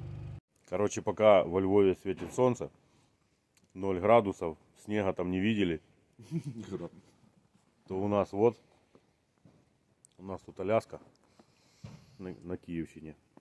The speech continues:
Speaker 1: И мы с Валдисом, попивая с утра кофе, решили
Speaker 2: Что-то сделать.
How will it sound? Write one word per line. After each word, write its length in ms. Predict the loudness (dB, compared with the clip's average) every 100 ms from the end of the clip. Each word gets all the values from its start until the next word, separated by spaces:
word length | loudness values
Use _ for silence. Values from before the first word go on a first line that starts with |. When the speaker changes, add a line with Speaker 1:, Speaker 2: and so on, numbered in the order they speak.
| _ _ -12
Speaker 1:
И 40 |
мы 140 | -10
с 60 | -4
Валдисом, 520 | 0 0 -2 -6 -8 -12 _ _ _ _ _
попивая 460 | -16 -8 -2 0 0
с 80 | -4
утра 200 | -8 -6
кофе, 300 | -4 -4 -4
решили 440 | -4 -2 0 -2 -4 _ -20
Speaker 2:
Что-то 220 | -18 -14
сделать. 320 | -10 -10